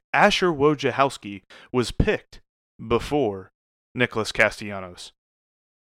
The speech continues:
That doesn't mean anything, though, because Nicholas Castellanos is awesome.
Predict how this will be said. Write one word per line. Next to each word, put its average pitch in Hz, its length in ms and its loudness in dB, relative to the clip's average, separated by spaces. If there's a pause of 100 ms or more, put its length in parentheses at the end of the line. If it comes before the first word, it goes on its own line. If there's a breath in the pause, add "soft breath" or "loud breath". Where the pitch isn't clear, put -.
(420)
That 123 120 2
doesn't 110 260 -4
mean 107 160 -4
anything, 101 400 -10
though, 98 180 -8
because 117 300 -4
Nicholas 127 320 0
Castellanos 127 580 0
is 135 120 0
awesome. 123 320 2